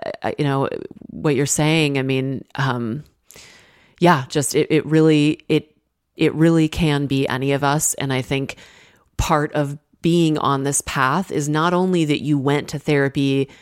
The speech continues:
you know, while you were in grad school, you, it's, it's, you keep doing the healing work all throughout your life,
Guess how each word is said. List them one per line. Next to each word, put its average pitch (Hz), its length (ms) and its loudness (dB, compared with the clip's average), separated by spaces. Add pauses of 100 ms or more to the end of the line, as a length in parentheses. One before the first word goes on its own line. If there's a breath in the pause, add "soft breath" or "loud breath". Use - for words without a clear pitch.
(140 loud breath)
you 160 80 0
know, 135 100 0
while 147 320 2
you 143 180 0
were 139 140 2
in 135 160 -4
grad 131 300 0
school, - 380 -8 (460 soft breath)
you, 170 280 2
it's, - 320 0
it's, 160 220 0
you 180 240 0
keep 208 320 -4
doing 196 300 2
the 160 60 0
healing 160 480 0
work 139 280 -2 (680)
all 175 180 4
throughout 185 460 0
your 185 160 2
life, 170 540 -2